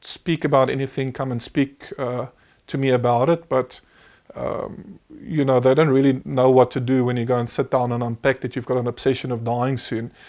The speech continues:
And you can explain to them exactly in, in, in medical detail why you're gonna die soon. Um, they don't know what to do with that, you know? So it's t-, tremendously difficult for us to, to, to try and explain it, because they either we, they think we're being stupid, or they think we're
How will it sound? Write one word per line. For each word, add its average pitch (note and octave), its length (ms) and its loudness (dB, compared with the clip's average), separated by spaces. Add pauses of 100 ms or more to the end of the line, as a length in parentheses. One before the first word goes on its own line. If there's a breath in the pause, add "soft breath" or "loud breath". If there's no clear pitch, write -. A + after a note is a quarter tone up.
(280 loud breath)
And C3 140 -2
you B2 80 0
can C3+ 140 0
explain D#3+ 500 4
to - 100 4
them C3+ 140 4
exactly B2+ 560 4
in, A2+ 280 0
in, A#2+ 320 -4
in B2 200 -6
medical C3+ 320 0
detail B2 440 2
why A#2+ 200 6
you're C3 80 6
gonna A#2 200 -4
die A#2+ 280 -6
soon. - 300 -12 (420 loud breath)
Um, A#2 340 2
they C3+ 120 8
don't F3+ 160 4
know E3+ 120 6
what D#3+ 140 4
to - 60 -4
do D#3 220 4
with C#3 140 6
that, - 260 -14
you - 40 -14
know? C3 120 -2
So D3+ 140 -2
it's - 200 -6
t-, - 260 -20
tremendously E3 600 -2
difficult B2 580 -2
for B2 220 2
us B2 140 -4
to, A#2 380 -4 (640 soft breath)
to, A#2+ 360 0
to B2+ 160 -8
try C#3 280 0
and C#3 80 2
explain C#3 460 2
it, B2 120 -4
because B2+ 220 -6
they C#3 80 2
either G#3 300 2
we, D3 140 -2
they B2+ 180 -4
think D#3 300 -4
we're C3+ 80 0
being A#2 200 -4
stupid, D#3+ 540 -2
or A#2 80 -4
they G#2 120 -6
think B2+ 320 -8
we're A2+ 220 -6